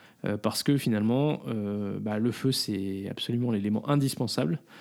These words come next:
euh, qu'il faut construire, euh, qu'il faut faire quand il fait, euh, quand il fait beau. Et effectivement, euh, Guillaume, tu, tu, ça a été coupé, mais,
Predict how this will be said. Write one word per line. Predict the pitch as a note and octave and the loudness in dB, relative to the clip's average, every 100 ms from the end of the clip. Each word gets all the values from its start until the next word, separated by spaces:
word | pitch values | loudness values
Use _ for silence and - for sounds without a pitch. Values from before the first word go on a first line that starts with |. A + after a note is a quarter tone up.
| - - - | -20 -16 -8
euh, | G2+ G2 G2+ G2 G2 | -4 -2 -2 -4 -6
qu'il | - A#2+ | -6 -6
faut | B2+ | -2
construire, | A#2 - - B2 G#2 | -4 -2 -2 0 0
euh, | G2 | -2
qu'il | A2 - | -4 -8
faut | G#2+ | -6
faire | - C3 G2+ G2+ - | -2 -2 -2 -6 -6
quand | B2+ G#2+ | -4 -4
il | - | -8
fait, | - G#2+ G#2+ | -10 -8 -8
euh, | G#2 - A2 | -8 -10 -10
quand | A2+ - | -10 -10
il | |
fait | - | -8
beau. | G2+ C#3+ G3+ - - - - | -4 -2 -4 -12 -20 -14 -4
Et | G#2+ - | -2 -2
effectivement, | A2+ - A2 G#2+ C3 D3 | -4 -4 -2 0 0 2
euh, | A2 | 0
Guillaume, | G2+ G#2 A#2+ | -2 0 0
tu, | A2+ - - - | -2 -6 -10 -8
tu, | - F2+ G2+ G#2 | -8 -8 -8 -8
ça | - | -4
a | |
été | A2+ - | -6 -6
coupé, | G#2+ A2+ | -2 0
mais, | G2 F#2 | 0 -2